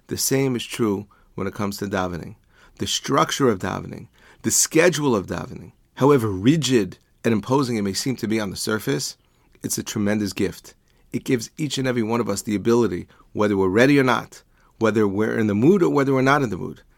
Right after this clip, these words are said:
to stop what we are doing, to hopefully, effectively disconnect from whatever it is that is occupying our minds and our hearts, and to connect with the Ribono Shel Olam, to talk to him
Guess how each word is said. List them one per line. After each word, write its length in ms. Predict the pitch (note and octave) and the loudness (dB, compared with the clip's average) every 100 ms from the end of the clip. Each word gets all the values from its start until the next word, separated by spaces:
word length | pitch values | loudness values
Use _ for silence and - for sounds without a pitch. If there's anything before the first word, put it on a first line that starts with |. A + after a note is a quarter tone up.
| _ | _
to 100 | - | -12
stop 360 | - - A#2+ C3 | -10 -2 -2 0
what 140 | C#3+ | -2
we 120 | C#3 A#2+ | 0 0
are 80 | A2 | 0
doing, 420 | G2 F2 E2+ F2+ _ - - _ | -2 -4 -6 -12 _ -20 -20 _
to 160 | - F#2 | -20 -4
hopefully, 480 | A#2 F3 - F2+ E2+ - - - | 0 0 -2 -10 -10 -12 -14 -16
effectively 680 | - - E3 - G2+ F2+ E2 - G2 | -14 -4 -4 -2 -4 -4 -10 -14 -6
disconnect 800 | F#2+ D#3+ - C3+ C3 B2+ - - _ _ | 0 2 2 0 2 0 -2 -18 _ _
from 180 | - G#2 | -12 -4
whatever 380 | G2+ A2 B2+ B2 | 0 2 4 4
it 80 | A#2+ | 6
is 220 | B2 B2 | 4 2
that 140 | A2+ | -4
is 140 | G2 A#2 | -4 -4
occupying 600 | B2+ A#2 C3 A2 G#2 F#2 | -6 -4 -4 -4 -4 -4
our 100 | F2 | -4
minds 300 | F2 A#2 G#2+ | -2 -2 -4
and 120 | F#2 | -8
our 60 | |
hearts, 400 | E2 G#2 A2 - - _ _ _ | -4 -2 -2 -6 -14 _ _ _
and 100 | - | -12
to 80 | - | -12
connect 500 | - G#2+ A2 A2+ - | -10 -4 -4 -4 -8
with 120 | - | -8
the 60 | - | -6
Ribono 340 | F2+ E2+ E2+ | -4 -4 -8
Shel 160 | - - | -10 -12
Olam, 240 | D2+ C#2+ - _ _ _ | -16 -20 -20 _ _ _
to 100 | - | -16
talk 380 | - - A#2+ - | -14 -2 -2 -2
to 120 | - | -6
him 280 | E2+ D2+ F2 | -8 -8 -14